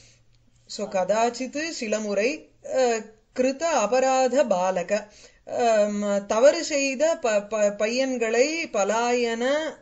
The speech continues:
ஓ-, ஓடுகின்ற, அவ ஓடும் பொழுது அந்த ஓடுவதினால் அமர்ஷ, கோபம் இவருக்கு வந்திருக்கு. அந்த கோபத்தினால இவர் பச்சாத் பிரதாவித, இவர் பின்னாடி தொடர்ந்து ஓடுறார், ஃபாலோ பண்றார்.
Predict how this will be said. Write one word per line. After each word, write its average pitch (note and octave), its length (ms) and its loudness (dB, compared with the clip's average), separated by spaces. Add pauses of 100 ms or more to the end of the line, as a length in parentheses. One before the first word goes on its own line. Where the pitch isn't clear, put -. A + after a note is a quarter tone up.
ஓ-, G#3+ 340 -4
ஓடுகின்ற, C#4 840 2
அவ G3+ 360 0
ஓடும் C#4+ 360 6
பொழுது G3 540 -2 (220)
அந்த B3 360 0
ஓடுவதினால் A3+ 1080 0 (440)
அமர்ஷ, A#3+ 600 2 (440)
கோபம் C#4+ 420 8
இவருக்கு A#3+ 380 -2
வந்திருக்கு. G#3+ 600 -2 (340)
அந்த C4 400 4
கோபத்தினால C#4 840 2
இவர் B3 380 4
பச்சாத் D#4 580 -2
பிரதாவித, G3+ 800 -2
இவர் B3+ 220 8
பின்னாடி C#4 460 -2
தொடர்ந்து C4+ 580 0
ஓடுறார், G3 500 0 (600)
ஃபாலோ D4 280 4
பண்றார். F3 420 -6